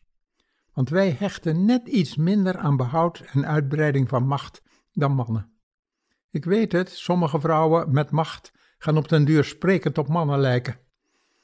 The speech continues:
Vanaf mijn beëdiging zeg ik daarom iedere avond voor de spiegel tegen mezelf: "Ik ga de komende vier jaar niets doen,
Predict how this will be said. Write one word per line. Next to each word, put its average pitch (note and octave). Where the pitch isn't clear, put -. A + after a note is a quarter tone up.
Vanaf D3
mijn C#3
beëdiging F3
zeg D#3
ik C#3+
daarom C#3+
iedere A3
avond B2+
voor G3+
de G3
spiegel E3
tegen D#3
mezelf: C#3
"Ik -
ga C3
de A2+
komende G3
vier D#3
jaar D3
niets A#2+
doen, A#2